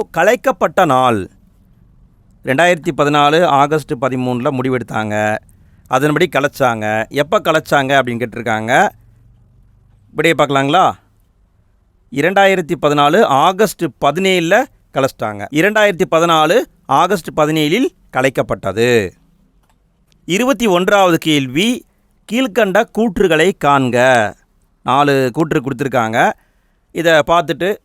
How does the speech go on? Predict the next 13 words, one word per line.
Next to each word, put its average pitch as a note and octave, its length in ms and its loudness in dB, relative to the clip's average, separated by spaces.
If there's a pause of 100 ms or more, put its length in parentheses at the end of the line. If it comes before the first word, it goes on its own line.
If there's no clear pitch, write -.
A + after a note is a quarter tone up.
எது E3 260 -4
சரி, D#3 380 -4
எது D3 200 -8
தவறு D3 480 0
அப்படி B2+ 240 -4
கூட D3 120 -2
சொல்லலாம். B2 400 -4 (600)
சரி C3+ 160 -4
பாருங்க, D#3 540 0
முதல் D3+ 260 -2
கூற்று, E3+ 560 -2 (680)
நாட்டு F3+ 520 0
வருவாயும் C#3+ 800 0